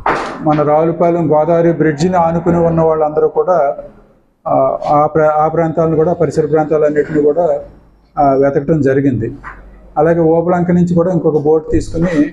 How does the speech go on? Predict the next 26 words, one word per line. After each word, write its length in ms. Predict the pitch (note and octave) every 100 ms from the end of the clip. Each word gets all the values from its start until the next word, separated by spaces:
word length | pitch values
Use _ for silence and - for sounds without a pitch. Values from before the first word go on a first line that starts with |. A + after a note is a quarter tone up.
| -
అక్కడ 520 | D3 E3 D#3 D3 C#3+ C#3
సమీపంలో 420 | D3 D3+ D#3 D#3
లంకలను 420 | D3+ D3 D3 D3
కూడా 160 | C#3 C#3
వెతకడం 400 | C3 B2+ C3+ C3+
జరిగింది. 580 | B2+ B2+ B2+ F3+ F#3 C#3
ఎక్కడా 360 | - - F#3+
కూడా 500 | F#3+ F#3 F3+ G3+ - - - _ _ _ _ F3
చిరుతపులికి 400 | D#3+ F3 F#3 F3
సంబంధించిన 880 | F3 E3 E3 E3 D#3+ E3+ F3 D#3 D3+
పాదముద్రలు 600 | D3+ D3 D#3 D#3 D#3+ D3 D3
కానీ, 460 | D3 D3+ F#3+ - -
అది 160 | D3 C#3+
తిరుగాడిన 500 | D3 D3 D3+ D3+ D3+
జాడలు 440 | C3 C3+ C#3 D3
కానీ 260 | C#3 C#3 D3+
ఏవి 280 | D3 E3+ D#3+
కూడా 180 | D3+ D#3
మాకు 160 | C#3 B2+
లభించలేదు. 680 | A#2+ C#3 B2 A#2 G#2 G#2 - _ _ _ _ _ _ F3+
So 140 | F3
అది 280 | E3 E3+ E3 D#3+ D#3+ D#3 - - - - -
ఆ 180 | D#3+ D#3
ఫిషర్‌మ్యాన్ 580 | E3 D#3+ F#3+ F#3+ F#3 F3+
ఎవరైతే 540 | E3+ E3+ F3+ F3 F3 F3
చూశానంటున్నారో 1000 | E3 F3+ F3 E3+ B2 E3 E3 D#3+ D3